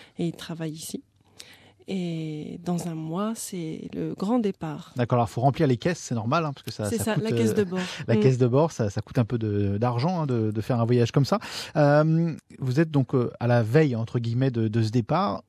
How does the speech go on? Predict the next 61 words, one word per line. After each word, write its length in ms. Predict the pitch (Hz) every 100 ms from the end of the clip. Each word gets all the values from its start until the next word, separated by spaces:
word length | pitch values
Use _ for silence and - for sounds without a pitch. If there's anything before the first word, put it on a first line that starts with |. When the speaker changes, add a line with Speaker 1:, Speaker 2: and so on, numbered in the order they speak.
| -
Speaker 2:
Euh, 120 | 175
je 40 | 127
disais 260 | 123 131 143
en 120 | 135
ouverture, 420 | 131 120 - 180
le, 200 | 151 131
le 120 | 120
monde 240 | 131 175 143
est 80 |
grand, 360 | 110 117 170 196
on 140 | 143 123
se 100 | -
rend 80 |
compte 220 | 123 160 135
à 40 |
quel 140 | 123
point 140 | 113 139
la 80 | 123
planète 340 | - 135 131
est 60 | 131
grande 240 | 135 170
quand 200 | - 123
on 40 |
commence 340 | 131 123 131 -
à, 140 | 113 - - - -
à 100 | 110
tisser 280 | 139 -
des 100 | 127
traits 380 | 120 - 143 165 - -
sur, 260 | - 123
euh, 180 | 117 117
sur 360 | 110 - 113 113
les 160 | 117 127
océans 340 | 113 135 135
à 40 |
travers 240 | 127 120 117
le 80 | 127
monde 160 | 151
en 60 | 131
se 40 |
disant, « 180 | 110 117 104
Waouh, 300 | 127 107 -
ça 160 | -
va ». 220 | 110 104 240 233
Speaker 1:
Oui, 240 | 285 285
grande 300 | 233 240 302
et 40 | 247
en 60 |
même 200 | 208 202
temps 160 | 202 254
pas 180 | 240 240
si 160 | 254
grande 220 | 240 233
que 140 | 226 240
ça, 280 | - 277 240
et, 40 |
et 140 | 196 196
c'est 160 | - -
possible, 480 | 226 - 285 233
donc, 300 | 196 196 -
euh, 420 | 190 180 175 175